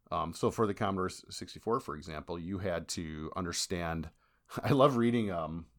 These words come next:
um, or there, there's a talk, I'll have to f-, I'll have to see if I can find it, I'll send it to you. There's a talk where they, they went through, like, how they were able to squeeze every piece of performance out of the Commodore sixty-four,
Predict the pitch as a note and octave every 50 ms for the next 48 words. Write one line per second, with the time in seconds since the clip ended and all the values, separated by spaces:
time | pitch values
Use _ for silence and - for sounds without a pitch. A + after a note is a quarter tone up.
0 | - _ _ _ - - _ _ _ _ _ _ _ _ _ - F#2 E2+ E2 D#2
1 | D#2+ C#2 F#2+ G2 F2+ G2+ - G2 A2 G#2+ F2+ G#2 F2 - - G#2+ G2 F#2+ - -
2 | - - - - F#2 F#2 - - D#2 - - - _ _ _ _ - _ - F#2
3 | F2 - - F2 - - D#2+ D#2+ - - - D2+ D#2+ D#2+ D2+ D#2 - - E2+ E2
4 | D#2 - - F2 - - - - - - - A#2 C3 E3+ - - C#3 C3 C3 -
5 | B2 G2+ G#2 G#2 - - - G#2 G2 F#2+ F#2 - - F#2+ F#2+ G#2+ C3 C3+ - -
6 | B2 G#2+ G2 F#2 F2+ - - - - - A#2+ B2 C3+ D3 C#3 A#2 G2+ F#2 A2 G#2+
7 | G#2+ G2+ F#2+ F#2+ F#2 D#2+ G2+ G#2 G2+ F2 F2 - - - A2 G2 F#2 E2 - _
8 | - G#2+ G#2 A2 A#2 A#2 A2 - - G#2 G2 - G2+ F2+ - - F2+ - - F#2+
9 | F2+ F2 D#2+ C#2+ - E2 D#2+ D#2+ D2+ E2 - - D#2 D2+ D2+ D2 D#2 - - -
10 | - - - - - - F2 D#2+ D#2 D2 C#2+